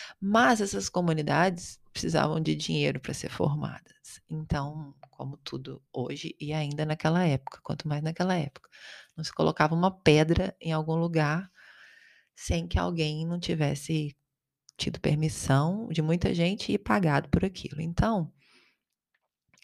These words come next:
é como que vai surgir, vão surgir os espaços onde essas pessoas da primeira categoria, vamos dizer assim, que eu falei, vão vir a, a, a habitar. Eh, ela vem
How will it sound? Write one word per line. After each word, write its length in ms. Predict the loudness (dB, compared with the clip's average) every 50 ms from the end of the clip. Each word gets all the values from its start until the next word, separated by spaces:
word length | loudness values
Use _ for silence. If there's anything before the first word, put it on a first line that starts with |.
| _ -18
é 60 | -18 -16 -2
como 300 | 2 4 4 4 2 0
que 140 | -4 -4 0
vai 180 | 0 0 0
surgir, 560 | 0 0 0 0 0 0 -2 -2 -4 -4 -6 _ -8
vão 140 | -6 -6
surgir 380 | -2 -2 0 0 2 2 2 2
os 140 | 0 -2 -4
espaços 800 | -6 -8 -10 -4 _ 2 2 2 2 -2 -2 -2 -2 0 4
onde 260 | 4 4 4 4 4 4
essas 280 | 4 4 2 0 -2
pessoas 580 | 0 0 0 0 2 2 2 2 2 0 0 -2
da 120 | -6 -6
primeira 500 | -4 -4 -4 -4 -4 -6 -6 -8 -10 -10 -14 _
categoria, 600 | -10 -10 -8 -6 -6 -6 -6 -6 -6 -6 -6 -6
vamos 180 | -6 -6 -8 -6
dizer 140 | -8 -8 -8
assim, 200 | -8 -10 -12 -10
que 100 | -10 -10
eu 80 | -10 -10
falei, 480 | -8 -6 -4 -4 -2 0 -2 -2 -4 -6 -12 -20 -20 -20 -20 -20 _ _
vão 460 | -6 -2 -2 0 0 -2 -4 -8 -10 _ _ _ -16
vir 260 | -10 -6 -4 -2 0
a, 240 | 0 -2 -2 -4 -10 -14 _
a, 380 | -10 -8 -8 -8 -8 -8 -8 -8
a 40 | -6
habitar. 560 | -6 -4 -6 -4 -2 -2 -2 -2 -4 -6 -14 _ -20 -20 -20 -20 -20 -20 -20 -20 -20 -20 -20 -20 _ _ _ -4
Eh, 500 | -4 -2 -2 -2 -2 -4 -4 -6 -8 -8
ela 220 | -6 -4 -2 -2 -4
vem 380 | -4 -4 -4 -4 -4 -6 -8